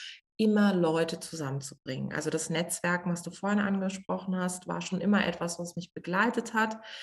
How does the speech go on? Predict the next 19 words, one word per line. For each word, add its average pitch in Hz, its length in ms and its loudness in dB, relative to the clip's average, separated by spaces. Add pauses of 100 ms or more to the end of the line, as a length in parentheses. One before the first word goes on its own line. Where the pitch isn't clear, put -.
(220)
Ich - 100 -6
hab 180 180 -4
immer 214 440 8
in 185 160 4
meinem, 170 380 2
in 170 140 0
meiner 170 200 -2
Freizeit 185 960 2
Menschen 180 400 2
connected, 175 760 -2
mal 165 300 2
über 156 400 -2
Partys, 175 560 0
die - 140 -8
ich 170 120 -8
gemacht 170 460 -2
hab, 160 180 -6
mal 156 280 0
über 156 400 -2